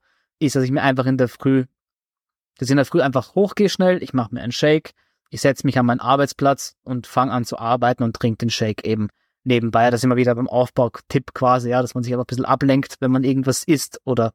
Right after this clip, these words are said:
in dem Fall trinkt. Und genau damit muss ich mir nicht irgendwie ein riesiges Frühstück, sag ich mal, machen, ja, weil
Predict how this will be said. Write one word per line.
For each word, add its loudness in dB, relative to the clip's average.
in -8
dem 0
Fall -2
trinkt. 0
Und -8
genau 2
damit 2
muss -2
ich -2
mir 4
nicht 0
irgendwie 0
ein -2
riesiges 0
Frühstück, 0
sag 0
ich -6
mal, -4
machen, -2
ja, 2
weil 2